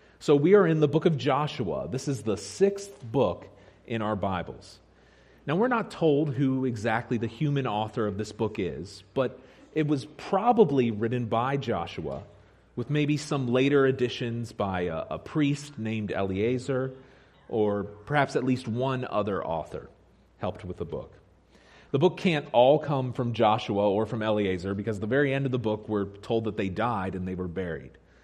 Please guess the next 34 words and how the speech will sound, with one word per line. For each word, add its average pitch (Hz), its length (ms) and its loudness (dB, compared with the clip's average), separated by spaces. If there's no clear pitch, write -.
So - 80 -4
there 147 80 2
has 165 100 0
to 143 60 -4
be 143 80 4
at 123 80 4
least 160 280 0
one 123 220 -2
other 101 160 -2
person 78 380 -10
involved 78 440 -8
in 78 120 -8
writing. 71 320 -10
But 147 140 -2
even 226 220 0
still, 98 420 -2
the 131 100 -2
book 190 200 2
appears 220 560 -2
to 185 80 -2
be 156 180 0
from 135 320 -6
eyewitness 123 640 0
accounts. - 640 -12
The - 60 -2
person 180 360 2
writing 139 400 2
is 95 120 -6
writing 120 300 2
as 104 140 -4
if 110 100 -8
they 101 120 -2
had 95 120 -4
seen 98 640 -4